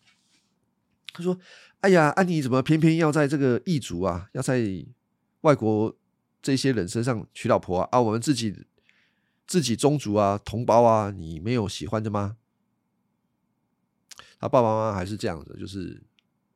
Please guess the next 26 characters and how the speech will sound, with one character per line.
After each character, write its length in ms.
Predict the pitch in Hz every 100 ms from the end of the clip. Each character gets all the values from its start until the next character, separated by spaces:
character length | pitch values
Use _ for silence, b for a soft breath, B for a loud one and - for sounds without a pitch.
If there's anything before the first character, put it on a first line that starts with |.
| _ _
跟 100 | 110
他 240 | 101 107 101
说 240 | - 110
好。 320 | - 58 - _ _ _ _ _ _ _ _ _ _ _ _ _ _ _ _ _
那 300 | 101 98 90 82
参 280 | - 127
孙 300 | 120 113 117
就 380 | 123 120 104 87 -
对 120 | 120
他 140 | 104 101
爸 120 | 107
爸 140 | 98
说 320 | 95 92 76 _ _ _ _ _ _ -
：“嗯， 260 | 147 113 - _ _ _ _ _ _
我 180 | - 76
就 160 | - 104
是 120 | 113
很 160 | 98 98
喜 160 | -
欢 160 | 92 92
他， 320 | 87 82 85 _ _ _ _ _ _ _ _ _
请 360 | - 98 127 135
把 200 | 82 80
他 220 | 107 113
娶 260 | 113 - 92
来。” 300 | 107 117